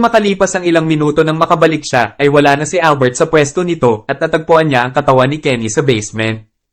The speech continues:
Nang bumaba siya sa hagdan ay nadulas siya sa dugo ni Kenny. At pagtayo niya ay inatake siya ni Albert. Matapos makipagtagisan ng lakas habang nakasakal ay nagawa niya ring makahulagpos dito. Nadampot niya yung taser sa bulsa ni Ray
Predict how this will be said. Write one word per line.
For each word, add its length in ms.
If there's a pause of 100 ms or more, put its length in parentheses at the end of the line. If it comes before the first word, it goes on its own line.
(160)
Nang 160
bumaba 400
siya 160
sa 160
hagdan 480
ay 160
nadulas 400
siya 80
sa 160
dugo 320
ni 80
Kenny. 560 (640)
At 160
pagtayo 400
niya 240
ay 160
inatake 400
siya 160
ni 160
Albert. 560 (320)
Matapos 480
makipagtagisan 800
ng 160
lakas 320
habang 240
nakasakal 720
ay 80
nagawa 400
niya 160
ring 80
makahulagpos 720
dito. 600 (320)
Nadampot 480
niya 200
yung 80
taser 400
sa 160
bulsa 320
ni 160
Ray 160